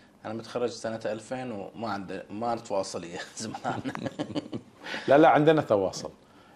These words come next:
Speaker 2: عندنا تص-، تواصل، آه، حتى مع ال-، ال-، اللي في الابتدائي، يعني مثل، آه، صديق العمر، آه،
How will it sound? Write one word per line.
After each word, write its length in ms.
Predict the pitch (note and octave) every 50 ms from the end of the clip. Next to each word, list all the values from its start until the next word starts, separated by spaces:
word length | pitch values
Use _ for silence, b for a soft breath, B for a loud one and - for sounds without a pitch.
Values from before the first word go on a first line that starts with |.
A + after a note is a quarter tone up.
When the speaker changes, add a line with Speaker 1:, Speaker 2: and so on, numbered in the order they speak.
| b b -
Speaker 2:
عندنا 320 | A#2 B2+ C#3 D#3 E3 E3+
تص-، 500 | E3 - D#3+ B2 C#3 D3 C#3+ C3 B2+ B2
تواصل، 880 | - C3 C3 D3 D#3+ F3+ F#3+ F#3 E3+ - F#3+ F#3 F#3 F#3 F#3 F#3 F3 E3+ F3+
آه، 880 | E3 B2+ A#2 A2+ G#2+ G#2 G2+ G2 G2 G2+ G2+ G2 G2 G2 G2 G#2 - - - B B B B B B B B B B
حتى 400 | - - C#3+ D#3 - - G#3 G3
مع 280 | F#3 F3+ E3+ C#3 D3+ D#3+
ال-، 300 | D#3 D3+ D3 C#3+ C#3 C3+
ال-، 960 | C3 C3 C3 B2+ B2 B2 A#2+ A2+ A2 A2+ A2+ A2+ A2 A2 G#2+ G#2+ G#2+ G#2+ G#2+
اللي 200 | A2+ A#2+ B2+ C3
في 80 | B2+ -
الابتدائي، 840 | C#3 C3+ - - - C#3 C#3+ E3+ E3+ E3 C#3 C3+ A#2+ A2 G#2 G2 G2
يعني 320 | G#2 G2+ F#2 G2+ G#2+ G#2+
مثل، 520 | G#2+ G#2+ G#2+ A#2 G#2+ G#2 G2+ G2 G2 G2 F#2+ F#2+
آه، 600 | F#2+ G2 F#2+ G2 F#2+ F#2 - F#2 F#2 F2+ F#2+ F#2
صديق 460 | - - A2 G#2+ G#2+ A#2+ A#2 - G#2+
العمر، 600 | F#2+ F2 G2 A2+ A2+ A2+ A2 G#2+ G2+ G2 G2 F#2+
آه، 300 | F#2 F2+ F2+ F#2 F#2+ G2+